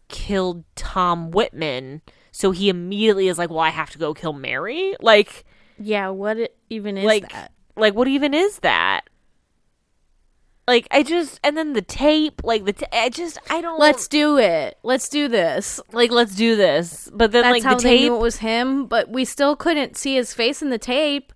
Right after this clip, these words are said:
Speaker 1: Right.
Speaker 2: There's nothing that's gonna connect him to that tape.
Speaker 1: Right.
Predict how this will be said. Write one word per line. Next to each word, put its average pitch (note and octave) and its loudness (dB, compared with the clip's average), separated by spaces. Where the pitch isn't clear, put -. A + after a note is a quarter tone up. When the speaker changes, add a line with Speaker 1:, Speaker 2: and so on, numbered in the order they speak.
Speaker 1:
Right. G#3+ 2
Speaker 2:
There's C4 0
nothing D#4 2
that's C#4+ -4
gonna B3+ -4
connect A3 -4
him C#4 -2
to A#3+ -4
that G3+ -2
tape. F4+ -4
Speaker 1:
Right. E3+ 0